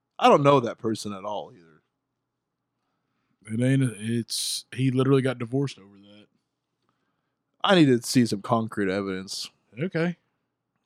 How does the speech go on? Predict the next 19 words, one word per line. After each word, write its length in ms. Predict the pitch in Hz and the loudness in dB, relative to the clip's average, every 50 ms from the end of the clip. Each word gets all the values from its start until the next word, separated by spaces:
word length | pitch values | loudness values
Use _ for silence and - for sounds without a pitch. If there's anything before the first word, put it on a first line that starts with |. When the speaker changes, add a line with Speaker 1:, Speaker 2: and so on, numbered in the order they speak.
| _ _ | _ _
Speaker 2:
Go 100 | 120 143 | -6 -4
talk 280 | 139 - 165 165 160 - | 0 0 0 0 0 0
to 100 | - 135 127 | -4 -6 -6
him. 180 | 120 110 98 _ _ _ _ _ _ _ _ _ - | -6 -8 -12 _ _ _ _ _ _ _ _ _ 2
Speaker 1:
No. 360 | 139 135 135 139 139 147 143 147 | 4 6 6 6 4 2 0 0
Speaker 2:
He'll 160 | 143 156 156 | 0 2 4
tell 300 | - 196 165 160 156 170 | 4 6 6 6 6 6
you. 60 | 165 | 6
Speaker 1:
<laughs> 120 | 208 - - | 4 4 4
I'd 140 | 196 160 | 4 4
rather 240 | 131 147 151 156 151 | 6 6 6 6 6
not. 320 | 143 135 131 135 139 - - _ - - _ _ _ _ _ _ _ _ _ _ _ _ _ _ _ | 6 4 4 4 4 2 -4 _ -20 -20 _ _ _ _ _ _ _ _ _ _ _ _ _ _ _
Speaker 2:
He 80 | 143 | -10
told 240 | 127 - 151 143 139 | -4 -2 -2 -2 0
me 100 | 135 123 | -2 -2
he 80 | 123 127 | -2 -2
was 160 | 123 117 110 | -4 -6 -8
a 40 | 107 | -10
motherfucker. 720 | 101 113 117 120 117 - _ 113 104 95 - 101 101 104 | -10 -10 -10 -10 -12 -18 _ -20 -20 -20 -20 -20 -20 -20